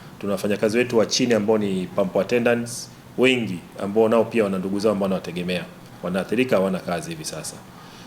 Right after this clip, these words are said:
Kwa hiyo tunaomba sana, sana. Na pia sisi tunauza nishati ya mafuta na gesi,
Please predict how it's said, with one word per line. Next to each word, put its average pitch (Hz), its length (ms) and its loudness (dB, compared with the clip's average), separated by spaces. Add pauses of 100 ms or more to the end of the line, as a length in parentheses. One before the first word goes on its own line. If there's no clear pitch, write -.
(120)
Kwa - 20 -18
hiyo 104 100 0
tunaomba 101 440 2
sana, 113 380 0
sana. 85 300 -4 (320)
Na 104 100 0
pia 120 420 4 (540)
sisi 139 280 -2
tunauza 117 260 4
nishati 104 380 0
ya 98 80 2
mafuta 104 400 0
na 92 120 0
gesi, - 400 -4